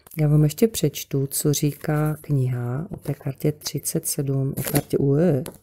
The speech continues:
<laughs> pardon, o kartě úklid domu. Tak pojď, já to vůbec nemám nalistované, teda nejsem připravená, dneska jsem na to úplně zapomněla.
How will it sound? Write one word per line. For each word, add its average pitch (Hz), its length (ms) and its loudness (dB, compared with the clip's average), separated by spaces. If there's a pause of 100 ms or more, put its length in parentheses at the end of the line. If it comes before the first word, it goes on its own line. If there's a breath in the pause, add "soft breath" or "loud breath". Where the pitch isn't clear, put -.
(120)
<laughs> - 360 0
pardon, 160 360 2 (840 loud breath)
o 170 100 4
kartě 160 420 0
úklid 156 440 2
domu. 147 420 4 (1080 soft breath)
Tak - 280 -6
pojď, 135 300 -4
já 135 100 -2
to - 120 -12
vůbec - 280 -4
nemám 147 280 2
nalistované, 143 680 0
teda 147 240 -2
nejsem 147 380 -2
připravená, 143 760 0
dneska 143 340 -2
jsem 151 160 -2
na 143 80 0
to - 120 -2
úplně 147 300 -2
zapomněla. 143 680 2